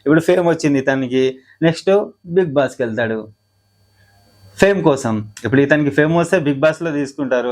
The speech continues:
అక్కడ టీఆర్పీ రేటు పెరుగుతుంది. అదే ఇదంతా Bigg Boss-కి పోండుకు చేసిన నాటకం ఆడుతున్నావు నువ్వు. ఓకే, నువ్వు నాలుగు, ఆ, అన్న మీరు నాలుగు నెలల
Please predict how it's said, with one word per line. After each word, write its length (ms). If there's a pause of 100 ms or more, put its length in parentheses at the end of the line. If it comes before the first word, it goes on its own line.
అక్కడ 200 (100)
టీఆర్పీ 400
రేటు 200
పెరుగుతుంది. 420 (720)
అదే 200 (300)
ఇదంతా 640 (120)
Bigg 220
Boss-కి 320 (100)
పోండుకు 420
చేసిన 280 (220)
నాటకం 420 (220)
ఆడుతున్నావు 440 (120)
నువ్వు. 300 (800)
ఓకే, 320 (300)
నువ్వు 240
నాలుగు, 260 (180)
ఆ, 40 (240)
అన్న 140 (140)
మీరు 140 (140)
నాలుగు 260
నెలల 160